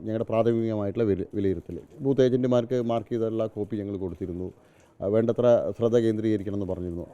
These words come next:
അത്തരത്തിലുള്ള വോട്ടുകൾ പോൾ ചെയ്തിട്ടില്ല. രണ്ട്, ആ, ചില പോളിംഗ് സ്റ്റേഷനുകളിൽ, ആ, പോളിംഗ്, ആ, വോ-, വോട്ടിങ്ങിന് വന്ന സമയം, കൂടുതൽ സമയം എടുത്തിട്ടുണ്ട്. അത് കൊ-, ആ, ചില ആളുകളെ വോട്ട് ചെയ്യാൻ, വോട്ട്, ആ, ക്യൂവിൽ നിൽക്കാൻ മടിച്ചിട്ട് മടങ്ങിപ്പോയ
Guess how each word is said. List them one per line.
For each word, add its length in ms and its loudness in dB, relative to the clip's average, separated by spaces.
അത്തരത്തിലുള്ള 460 2
വോട്ടുകൾ 360 2
പോൾ 240 0
ചെയ്തിട്ടില്ല. 600 -2
രണ്ട്, 400 2
ആ, 180 2
ചില 220 4
പോളിംഗ് 320 2
സ്റ്റേഷനുകളിൽ, 800 2
ആ, 680 2
പോളിംഗ്, 460 4
ആ, 480 -2
വോ-, 400 0
വോട്ടിങ്ങിന് 380 2
വന്ന 240 0
സമയം, 340 -2
കൂടുതൽ 220 4
സമയം 240 0
എടുത്തിട്ടുണ്ട്. 440 -4
അത് 140 -2
കൊ-, 380 -4
ആ, 200 0
ചില 220 2
ആളുകളെ 420 2
വോട്ട് 200 0
ചെയ്യാൻ, 460 2
വോട്ട്, 240 -2
ആ, 180 2
ക്യൂവിൽ 460 0
നിൽക്കാൻ 260 2
മടിച്ചിട്ട് 380 -2
മടങ്ങിപ്പോയ 640 0